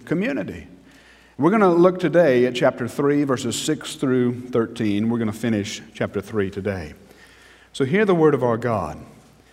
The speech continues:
"But now that Timothy has come to us from you and has brought us the good news of your faith and love, and reported that you always remember us kindly and long to see us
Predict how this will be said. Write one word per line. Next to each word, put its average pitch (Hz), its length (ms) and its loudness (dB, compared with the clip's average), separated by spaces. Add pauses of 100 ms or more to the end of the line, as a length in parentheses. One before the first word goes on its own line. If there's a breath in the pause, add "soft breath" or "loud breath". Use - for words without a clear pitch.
(760 soft breath)
"But 95 100 -6
now 117 240 2
that 180 160 -4
Timothy 175 460 0
has 139 240 -2
come 143 300 -2
to 143 180 0
us 110 260 -2
from 131 320 -4
you 117 460 -2 (760 loud breath)
and 120 100 0
has 131 140 -2
brought 151 320 2
us 185 240 -2
the 147 140 0
good 175 320 2
news 190 360 2
of 135 160 -2
your 135 200 0
faith 110 440 -2
and 120 220 -4
love, 110 500 -4 (1040 soft breath)
and 147 140 0
reported 180 600 2
that 147 220 2
you 139 240 0
always 180 640 4
remember 139 540 2
us 104 280 -2
kindly 107 640 0
and 110 180 -2
long 127 300 -2
to 160 100 -4
see 101 300 -4
us 98 420 -8